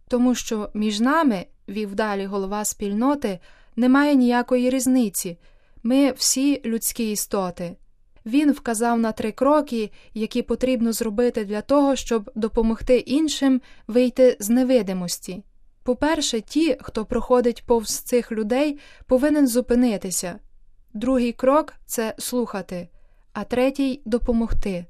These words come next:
Під час розмови з бездомними Річард Гір не скривав своєї радості, бо мав можливість спілкуватися з простими людьми.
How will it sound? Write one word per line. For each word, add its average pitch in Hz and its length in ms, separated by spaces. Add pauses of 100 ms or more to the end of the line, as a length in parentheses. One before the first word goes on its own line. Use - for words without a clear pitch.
(340)
Під 262 180
час 262 280
розмови 240 500
з 208 80
бездомними 220 920
Річард 208 640
Гір 294 300
не 226 160
скривав 254 500
своєї 247 480
радості, 196 720 (200)
бо 226 180
мав 233 260
можливість 254 720 (160)
спілкуватися 247 1040
з - 100
простими 208 560
людьми. 208 520